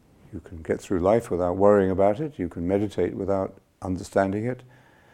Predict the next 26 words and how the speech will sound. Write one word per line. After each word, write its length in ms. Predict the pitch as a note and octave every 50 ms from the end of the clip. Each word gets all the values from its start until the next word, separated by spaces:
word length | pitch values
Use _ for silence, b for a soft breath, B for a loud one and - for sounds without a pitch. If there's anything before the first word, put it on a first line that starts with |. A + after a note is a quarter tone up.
| b b b b b b b b _ _
But, 360 | - G2 G2 F#2 - - -
um, 460 | A2 F#2+ F2+ F#2 F2+ F2 F2 E2+ E2 D#2 _ _ _ _ _ _ _ _ _ _ _ _ _ _ _ _ _ _ _ _ _ _ _ _ _ _ _ _ _
if 240 | - G#2 F#2+ - -
you 140 | G#2 F#2 F#2
are 80 | F#2+ G#2
interested 680 | B2 C3 B2 - A#2 G#2+ F#2+ - - - G#2 G2 F#2
in 180 | G2+ G2 F#2 G2
artic-, 460 | G2 F#2+ F#2+ - - - - - - -
in 140 | A2+ F#2+
thinking 420 | F2+ - - D3 C3+ - C3+ B2 A#2+
about 240 | G#2+ G#2+ G#2+ G#2 G2
the 80 | G2
meaning 520 | F#2+ G2+ A2 C3+ D#3 D#3+ D3 A2 F#2 F2+ E2+
of 120 | D#2+ E2
meditation, 800 | F2 E2 E2 E2+ E2+ - - G2+ F#2 - - - G#2+ G2+ F#2 F2+ - b b b b b b b b b b _ _
you 320 | - - A2+ G2+ G2 G2 G2
will 340 | F#2+ G2 G2 G2 F#2+ G2 - - - D#3
eventually 520 | G#2+ G#2 G#2 G2 F#2 - - F#2+ F2 D#2+
have 240 | E2 F#2 F2+ - -
to 260 | - - F2 F2 E2 - _ _ _ _ _ _ _ _ _ _ _ _ _ _ _ _ _ _ _ _ _ _ _
deal 240 | - - F#2+ F2+ F2
with 180 | E2+ F2 D#2+ -
this 220 | C3+ B2 - -
idea 440 | F#2 E2+ E2 D#2+ F#2 E2+ F2 F2 - _ _ _ _ _ _ _ _ _ _ _ _ _
of 140 | F2+ F2 E2
non-duality. 960 | F#2 F2+ F2+ F2 F2 E2+ F#2+ G2 G2 G#2 G#2 G2 F2+ E2+ - - - F#2+ F#2+